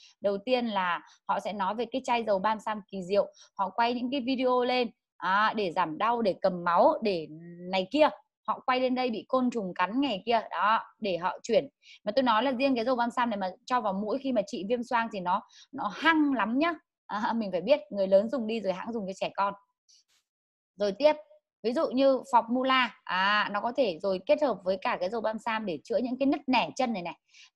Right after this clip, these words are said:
Đấy, với những cái người mà họ rất cần những cái bằng chứng thì mình hãy vào đây để cho họ bằng chứng. Ok chưa nào? Đây, mẹ làm sao, mẹ bị làm sao, ờ, chữa làm sao, cải thiện sức khỏe khớp làm sao. Đó,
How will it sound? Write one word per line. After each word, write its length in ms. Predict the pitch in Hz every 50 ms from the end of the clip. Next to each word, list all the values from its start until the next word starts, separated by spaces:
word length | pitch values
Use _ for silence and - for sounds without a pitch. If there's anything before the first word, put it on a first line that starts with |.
| _ _ -
Đấy, 320 | 208 202 220 294 359 - _ _ _ _
với 180 | - 202 233 269
những 140 | 269 302 285
cái 100 | 339 320
người 200 | 302 269 233 196
mà 140 | 180 185 170
họ 240 | 170 202 196 - -
rất 100 | 240 294 - -
cần 160 | 277 226 202
những 120 | 202 214
cái 80 | 247 285
bằng 180 | 240 226 202 185
chứng 200 | - 196 185 220
thì 80 | 220 277
mình 140 | 226 202 190
hãy 120 | 202 -
vào 140 | 233 233 208
đây 140 | 208 214 220
để 140 | 196 185 156
cho 120 | - 214
họ 140 | 202 208 -
bằng 200 | - 175 170 160
chứng. 200 | - 185 175 202 - _ _ _ _ _ _ _ _ _ _
Ok 180 | - 226 220 220 240 226 -
chưa 100 | 240 233
nào? 180 | 226 196 170 - _ _ _ _ _ _ _ _ _
Đây, 220 | - 202 214 220 202 - - _ _ _ _ _ _ _ _ _ _ _ _ _ _ _ _ _
mẹ 280 | - 214 220 - - 196
làm 100 | 190 190
sao, 280 | - 240 226 226 214
mẹ 160 | 208 202 - -
bị 180 | 220 240 - 185
làm 160 | 190 180 180
sao, 280 | - - 214 214 208 190 - _ _ _ _ _ _ -
ờ, 360 | - 180 175 175 175 170 - - _ _
chữa 200 | - 240 208 226
làm 200 | 285 285 226 190
sao, 300 | 180 - 220 220 208 185 - _ _ _ _ _
cải 140 | - 180 170
thiện 220 | - 208 - 185
sức 120 | - 285 277
khỏe 280 | - - 247 190 185 196 - - -
khớp 260 | - - 269 311 311 311
làm 80 | - 175
sao. 260 | - - 208 208 196 - _ _ _ _ _ _ _ -
Đó, 220 | - 170 202 -